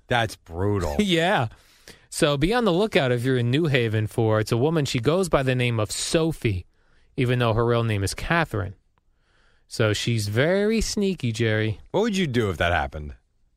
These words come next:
Speaker 1: Would you go after the girl, or would you just be like, "I got beat, damn it"?
Speaker 2: Uh, I would shame her on social media.
Speaker 1: Yeah, but see, that doesn't go well these
Speaker 2: Oh.
Speaker 1: days. This whole social media shaming thing, not a,
Speaker 2: I'd call the
Speaker 1: not a
Speaker 2: police.
Speaker 1: good look. You would?
Speaker 2: I would.
Speaker 1: You'd call your nine one one?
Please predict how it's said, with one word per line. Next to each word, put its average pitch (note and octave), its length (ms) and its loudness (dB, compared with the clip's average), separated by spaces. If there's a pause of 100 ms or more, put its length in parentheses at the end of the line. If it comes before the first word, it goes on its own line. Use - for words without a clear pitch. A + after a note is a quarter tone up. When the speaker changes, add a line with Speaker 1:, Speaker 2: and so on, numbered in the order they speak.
(520)
Speaker 1:
Would C3 160 -2
you G3+ 60 0
go G3+ 160 0
after C3+ 440 0
the D3+ 120 0
girl, D3+ 320 2
or B2 100 0
would A2 80 0
you G#2+ 60 -2
just F#2+ 120 -10
be A2 100 -2
like, G2 200 -2
"I G2 100 4
got F2+ 300 -2
beat, D#2+ 320 -12
damn F2+ 240 -4
it"? D2 100 -14 (380)
Speaker 2:
Uh, C#3+ 560 2 (320)
I D3 80 2
would A#2+ 140 0
shame B2+ 360 0
her A2 140 2
on G2+ 160 0
social G#2+ 400 0
media. G2 560 -2 (440)
Speaker 1:
Yeah, B2 120 -4
but B2 140 -8
see, C3 140 -6
that D#3+ 140 -2
doesn't E3+ 280 -2
go C3+ 140 0
well F2 380 -2 (120)
these F#2+ 80 -2
Speaker 2:
Oh. G#2+ 140 2
Speaker 1:
days. E2 400 -4 (600)
This B2 120 -4
whole D3+ 280 0
social D3 340 0
media C3 300 0
shaming A2+ 380 -2
thing, G2 220 -4
not B2+ 200 0
a, D3+ 40 4
Speaker 2:
I'd E3 100 -2
call G3 180 2
the E3+ 80 0
Speaker 1:
not C3 160 4
a - 20 0
Speaker 2:
police. B2 220 0
Speaker 1:
good G2 180 -2
look. E2 300 -4 (240)
You D3+ 160 0
would? D#3+ 280 0
Speaker 2:
I D3 120 2
would. C#3 360 0
Speaker 1:
You'd A#2 160 -2
call C#3 160 2
your B2+ 120 2
nine B2+ 240 2
one B2+ 160 2
one? C3+ 340 0